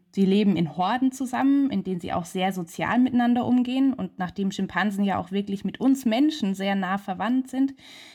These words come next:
ähm, ist die Beobachtung der Schimpansen ja vielleicht sogar für uns als Menschen lehrreich. Da können wir auch viel über unsere zwischenmenschliche Kommunikation lernen und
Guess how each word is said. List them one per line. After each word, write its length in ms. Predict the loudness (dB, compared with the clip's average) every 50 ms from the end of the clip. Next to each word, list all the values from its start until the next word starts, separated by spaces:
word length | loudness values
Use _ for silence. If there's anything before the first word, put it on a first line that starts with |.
| -20 _ _ _
ähm, 360 | -8 -6 -4 -2 -2 -2 -4 -6
ist 200 | -8 -12 -8 -6
die 80 | -6
Beobachtung 580 | -4 -4 -2 -2 -2 0 0 -2 -2 -2 -4 -4
der 120 | -4 -4
Schimpansen 560 | -6 -8 -8 -10 -8 -4 -2 -2 0 0 0 -2
ja 100 | -2 -4
vielleicht 280 | -4 -6 -6 -6 -6
sogar 200 | -6 -6 -6 -6
für 160 | -6 -6 -6
uns 280 | 0 2 2 2 0 -2 -12 -10 -6
als 220 | -6 -6 -4 -2
Menschen 540 | 0 2 4 4 4 2 0 -2 -6 -4 -4
lehrreich. 580 | -2 -2 -2 -2 -2 -2 -4 -6 -6 -6 -6 -8
Da 80 | -10
können 320 | -8 -6 -2 -2 0 2 2
wir 220 | 2 2 2 0
auch 80 | -2 -2
viel 260 | -2 0 0 0 0
über 200 | -2 -4 -4 -2
unsere 640 | 2 2 2 2 0 -2 -2 0 0 0 -2 -4 -6
zwischenmenschliche 760 | -6 -4 -2 0 0 0 2 2 0 -2 -4 -6 -8 -8 -6
Kommunikation 880 | -4 -2 0 2 2 2 0 -2 -6 -12 -12 -8 -6 -2 -2 0 0
lernen 320 | 0 0 0 0 0 -2
und 260 | -2 -4 -6 -8 -10